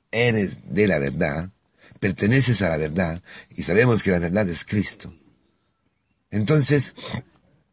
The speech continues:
la, em, la palabra que te que, que, que cada día se escucha, la palabra que celebra en la comunidad, la palabra que te predicada,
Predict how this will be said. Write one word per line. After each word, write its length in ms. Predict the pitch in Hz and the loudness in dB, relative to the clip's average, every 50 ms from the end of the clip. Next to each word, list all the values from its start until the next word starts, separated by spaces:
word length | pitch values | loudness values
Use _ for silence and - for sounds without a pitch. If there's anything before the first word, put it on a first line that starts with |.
| _ _ _ _ _ _ - - | _ _ _ _ _ _ -8 -2
la, 300 | 117 117 120 117 117 - - _ _ | 0 0 0 0 -2 -4 -8 _ _
em, 560 | - 107 110 104 104 101 98 95 92 92 85 - _ _ - - - - - - _ _ _ _ _ _ _ _ - - - | -6 -4 -2 -2 0 0 0 0 -2 -2 -4 -6 _ _ -20 -20 -20 -20 -20 -20 _ _ _ _ _ _ _ _ -18 -8 -2
la 180 | 110 127 135 | 0 0 2
palabra 440 | - 151 151 180 185 160 127 120 113 | 2 4 4 4 4 4 4 2 0
que 140 | - 117 98 | 0 -4 -4
te 280 | - 117 117 110 - - - - - _ _ - - - - - - - - - | -2 -2 -2 -2 -4 -6 -12 -20 -20 _ _ -20 -20 -20 -20 -20 -20 -20 -16 -8
que, 180 | - 98 - | -6 -6 -6
que, 280 | - 90 92 80 65 - - - - - 58 60 | -4 -4 -4 -4 -4 -8 -12 -18 -20 -18 -16 -16
que 120 | 67 65 | -8 -2
cada 180 | - 113 127 135 | 2 4 4 4
día 160 | 143 156 156 | 4 4 4
se 80 | 151 | 4
escucha, 500 | 147 131 - - 139 123 - - 104 95 | 2 2 0 0 0 0 0 0 0 0
la 100 | 95 90 | 0 0
palabra 340 | - 104 117 139 147 151 139 - | 0 2 2 4 4 2 2 2
que 240 | - 135 131 110 - - - - - - _ _ _ _ _ - - | 0 0 0 -2 -4 -10 -18 -20 -20 -20 _ _ _ _ _ -16 -6
celebra 520 | - - - 113 117 147 175 160 156 156 156 | -2 0 0 2 4 4 2 2 2 2 2
en 60 | 147 | 0
la 120 | 139 135 | 0 0
comunidad, 600 | - 123 117 110 110 107 101 101 98 92 90 87 85 _ - - - | 0 -2 -2 0 0 0 0 0 0 0 -2 -4 -8 _ -20 -12 -4
la 140 | 92 101 98 | -2 0 2
palabra 260 | 113 131 151 165 156 | 4 4 4 4 2
que 140 | 117 143 131 | 0 0 0
te 140 | 139 127 107 | 0 0 0
predicada, 720 | 104 117 120 110 117 98 - 135 123 104 95 95 95 | 0 0 0 0 0 0 0 0 2 2 0 0 -2